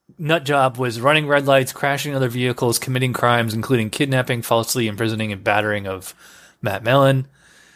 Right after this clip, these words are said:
He escaped from the ride, immediately tried to contact Uber to report the driver's unsafe driving, and then he also, I, I know somewhere he also called, uh, nine one one, but they didn't do anything about it.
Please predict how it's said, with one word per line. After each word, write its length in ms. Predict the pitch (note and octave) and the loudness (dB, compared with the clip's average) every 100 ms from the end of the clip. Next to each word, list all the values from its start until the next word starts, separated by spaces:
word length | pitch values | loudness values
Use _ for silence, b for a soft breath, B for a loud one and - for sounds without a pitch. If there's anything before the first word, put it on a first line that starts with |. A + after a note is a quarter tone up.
| b b | b b
He 140 | - | -2
escaped 340 | C3+ C#3 E3+ E3+ | 0 4 2 2
from 100 | D#3+ | 2
the 80 | D3 | 4
ride, 220 | D3 C#3+ | 4 4
immediately 320 | C3 F3+ E3+ | 4 4 4
tried 160 | E3 D3 | 2 0
to 60 | |
contact 460 | - D3 D3 B2+ D#3 | 2 2 2 2 0
Uber 460 | D3 D3 C3 B2+ _ _ _ _ _ - | -2 0 0 -2 _ _ _ _ _ -6
to 120 | B2+ | -4
report 420 | A#2 - C#3+ C3+ | -4 0 2 2
the 80 | A#2+ | 2
driver's 360 | C3 B2+ A#2+ A#2 | 2 2 2 -2
unsafe 420 | A#2 - A2 - | -2 -2 -2 0
driving, 560 | C3 C3+ C3+ C3 B2 | 2 2 2 -2 -4
and 100 | A#2+ | -6
then 240 | A2+ A#2 A#2+ | -6 -8 -12
he 240 | - - | -10 0
also, 320 | C#3 D3 - - - | 2 2 -2 -8 -4
I, 140 | C3+ D3+ | -4 0
I 80 | D#3 | 0
know 120 | G#3+ | 2
somewhere 320 | - F3 D#3+ | 2 2 2
he 140 | B2 C3 | 2 0
also 240 | C3 C3+ | 2 0
called, 420 | - B2 A#2 A2 | 2 4 4 2
uh, 100 | A2 | -2
nine 200 | A2 A2+ | -2 -2
one 120 | G#2+ | -4
one, 300 | G#2+ G#2+ G#2+ G#2 | -4 -4 -6 -8
but 240 | A#2 G#2+ | -8 -6
they 100 | A#2+ | -2
didn't 320 | B2+ A#2+ - b b b b b - | -2 -4 -10 b b b b b -6
do 160 | B2 | -4
anything 380 | G#2 A#2 A2 G#2+ | -2 -4 -4 -6
about 300 | G2 G2+ G2+ | -4 -4 -2
it. 260 | F#2 - | -4 -10